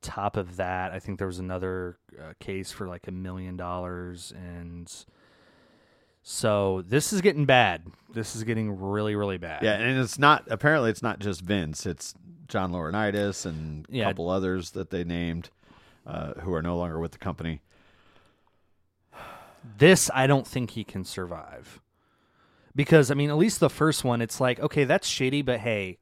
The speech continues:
Speaker 1: consenting adults, okay. I mean, you can kinda brush that away, but the report of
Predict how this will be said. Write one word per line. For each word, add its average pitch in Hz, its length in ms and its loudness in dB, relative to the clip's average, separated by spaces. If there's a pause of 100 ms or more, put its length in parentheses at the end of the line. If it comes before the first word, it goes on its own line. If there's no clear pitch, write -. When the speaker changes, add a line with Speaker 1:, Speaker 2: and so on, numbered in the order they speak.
Speaker 1:
consenting 123 540 -4
adults, 113 640 0 (1500)
okay. 101 600 -2 (240)
I 104 60 -8
mean, 98 220 -4
you 98 80 -6
can - 160 -6
kinda 98 400 0
brush 98 340 0
that 95 160 -4
away, 92 340 -4
but 90 300 -8
the 110 80 -6
report 107 440 -2
of 95 400 -4